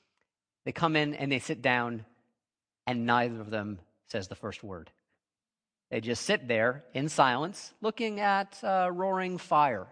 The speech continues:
in the fireplace that the parishioner has. Till finally, the pastor gets up, walks over to the fire, puts a poker in the fire, and removes to the side, away from the fire, one of the embers,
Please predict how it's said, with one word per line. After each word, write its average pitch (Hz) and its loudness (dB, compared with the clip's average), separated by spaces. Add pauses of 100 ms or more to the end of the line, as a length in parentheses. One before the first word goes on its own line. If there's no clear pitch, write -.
(120)
in 135 -8
the 120 -8
fireplace 117 0
that - -14
the - -20
parishioner 110 -6
has. 98 -6 (1080)
Till 170 2
finally, 170 4 (840)
the - -20
pastor 151 2
gets 147 4
up, 151 4 (720)
walks 131 0
over 139 0
to 127 -4
the 117 -4
fire, 143 6 (1300)
puts - -20
a - -2
poker 156 0
in 131 0
the 127 -4
fire, 120 4 (400)
and 175 0
removes 185 2
to 175 -4
the 147 -4
side, 123 4 (180)
away 175 6
from 139 -10
the 113 -6
fire, 107 0 (360)
one 202 2 (160)
of 156 4
the 143 2
embers, 110 -4